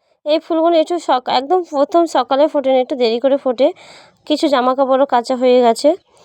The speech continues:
আকাশটা একটু পরিষ্কার আছে। দেখো, আহ, উম, ওই জন্য করে রোদ্দুর বার হয়েছে, তো ভাবলাম জামা কাপড়গুলো কেচে ধুয়ে দিই। তো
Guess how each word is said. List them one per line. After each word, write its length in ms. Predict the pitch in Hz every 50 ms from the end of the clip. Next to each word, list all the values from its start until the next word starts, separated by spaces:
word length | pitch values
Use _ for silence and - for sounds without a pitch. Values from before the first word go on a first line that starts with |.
| - - _ -
আকাশটা 480 | - - 262 - 294 294 - 622 - 320 311 302 302
একটু 180 | 302 494 - 370 302 -
পরিষ্কার 340 | 311 311 302 - - 330 311 302 302
আছে। 160 | 302 - 392 427
দেখো, 280 | 339 285 262 - 330 403 554 _ _ _ _ _ _ _ _ _ _ _ _ _ _ _ _ _ _ _ _ _ _ _ _ _ _ _ _ _
আহ, 640 | - - 233 226 220 220 220 214 214 214 214 208 214 220 220 - - - 240
উম, 220 | 247 247 240 240 233 - -
ওই 80 | 240 262 262 277
জন্য 140 | 285 285 285 285
করে 160 | 302 294 285 269
রোদ্দুর 240 | 262 233 233 285 262 254
বার 100 | 247 262
হয়েছে, 180 | 269 269 277 320
তো 100 | - 311 277
ভাবলাম 300 | 247 247 226 240 254 262
জামা 220 | 233 220 208 214 226 220
কাপড়গুলো 340 | 247 240 233 247 247 247 277
কেচে 260 | 269 - 220 214 - 233
ধুয়ে 220 | 220 233 247 240
দিই। 180 | 220 233 254 330 - _ _ _ _ _ _ _ _ _ _ _ _ _ _ _ _ _ _ _ _ _ _ _ _ _ _ _ _ _ _ _ _ _ _ _ _ _ _ _ _ _ _ _ _ _ _ _ - - _ _ _ _ _ _ _ _ _ _ _ _ _ -
তো 80 | 320